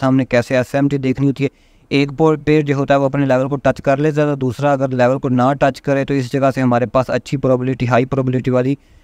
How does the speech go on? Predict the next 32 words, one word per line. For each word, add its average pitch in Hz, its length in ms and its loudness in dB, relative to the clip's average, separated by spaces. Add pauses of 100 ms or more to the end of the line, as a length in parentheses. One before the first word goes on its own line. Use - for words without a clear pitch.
(260)
ट्रेड 127 260 2
होती 120 380 -2
है। 107 120 2 (320)
और 143 160 2
एक 156 200 -2 (120)
टारगेट 170 360 2
मैंने 165 220 0
जो 160 100 0
दिया 139 240 0
हुआ 151 140 2
था, 151 80 0
ये 147 160 0 (200)
एक्सटर्नल 143 440 -4
रेंज 143 200 -2
बाय 131 180 2
सेल 139 160 -4
लिक्विडिटी 143 520 -2
थी, 143 160 -4 (460)
जो 139 120 0
कि 147 100 -2
मार्केट 139 420 2
ने 147 100 2
इस 135 100 -4
जगह 151 180 2
पे 143 100 -2
देखें 131 340 -2
आप, 123 240 0 (180)
again 127 280 0
मार्केट 143 360 0
स्ट्रक्चर 139 360 -4
शिफ्ट - 280 -6
किया, 147 260 0